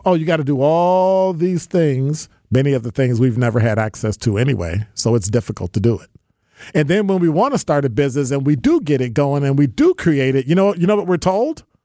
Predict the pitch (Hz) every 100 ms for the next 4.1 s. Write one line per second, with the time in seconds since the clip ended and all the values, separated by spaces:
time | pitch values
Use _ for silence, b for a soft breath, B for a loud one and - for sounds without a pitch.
0 | _ _ _ _ _ _ _ 175 180 180
1 | 156 123 160 180 156 - 151 147 135 135
2 | 143 139 117 123 143 127 123 120 127 120
3 | 101 131 117 110 107 101 117 95 85 95